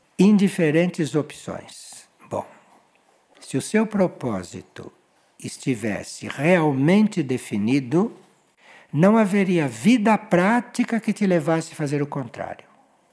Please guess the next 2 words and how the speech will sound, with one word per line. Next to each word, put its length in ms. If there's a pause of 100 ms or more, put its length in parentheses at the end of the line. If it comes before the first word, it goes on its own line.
(680)
Nós 180
reconhecemos 1300